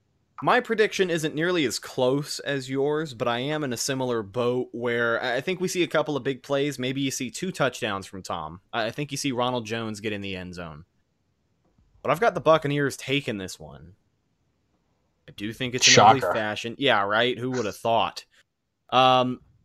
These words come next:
Speaker 1: but I think they do it twenty-four to seventeen. I, I wanted to say twenty-eight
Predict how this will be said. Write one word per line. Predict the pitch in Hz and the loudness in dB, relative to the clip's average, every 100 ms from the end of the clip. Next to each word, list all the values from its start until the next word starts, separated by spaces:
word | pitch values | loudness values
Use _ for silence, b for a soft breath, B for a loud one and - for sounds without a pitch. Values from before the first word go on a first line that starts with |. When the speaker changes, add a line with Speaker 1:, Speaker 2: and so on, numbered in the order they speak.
| _ _ _ | _ _ _
Speaker 1:
but | - 143 | -2 4
I | 165 | 4
think | 165 202 | 4 0
they | 202 | 2
do | 175 156 | 4 4
it | 160 | 2
twenty-four | - 175 175 170 165 | 0 -2 -2 2 4
to | 160 | 4
seventeen. | 123 139 120 104 92 73 - _ _ _ _ _ - | 2 0 0 -4 -10 -14 -20 _ _ _ _ _ 0
I, | 135 151 | 2 2
I | |
wanted | 147 160 220 240 | 2 2 4 4
to | 214 | 2
say | - 220 | 0 0
twenty-eight | 208 - 175 123 151 202 - | 0 -4 -2 2 0 0 -6